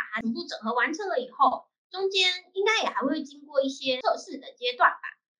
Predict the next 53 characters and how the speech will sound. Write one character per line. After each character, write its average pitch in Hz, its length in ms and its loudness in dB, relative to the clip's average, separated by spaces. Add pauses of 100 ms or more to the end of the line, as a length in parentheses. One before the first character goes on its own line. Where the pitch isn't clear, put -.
(160)
那 302 560 4
是 - 220 -2
不 330 100 2
是 320 240 2
整 214 220 2
合 220 140 0
测 330 180 -2
试 285 220 -6
的 196 160 2
时 214 160 -6
候 226 340 -2
会 349 180 -2
需 320 120 -2
要 339 160 6
累 - 260 2
积 240 140 -16
到 254 160 4
多 320 160 -2
少 - 340 -4
比 - 140 -20 (100)
例？ - 260 -2 (300)
就 226 80 -2
是 233 100 6
或 262 160 8
者 214 60 2
是 240 160 -10
多 311 180 -14
少 - 360 -2
笔 - 80 -20 (100)
数， - 380 -6 (240)
以 208 80 -2
后 240 100 4
才 214 160 -2
会 226 100 -6
确 226 360 -2
认 226 240 -4
说， 226 100 -12
诶， 330 220 -4
这 - 80 -10
个 269 100 6
准 - 240 -6
确 240 140 -2
度 220 340 -2
O 339 160 8
K， 370 320 0
才 - 160 -12
可 262 100 -2
以 - 80 0
正 226 220 0
式 - 220 -6
上 - 160 -2 (100)
线 190 300 0
哦？ 185 420 -16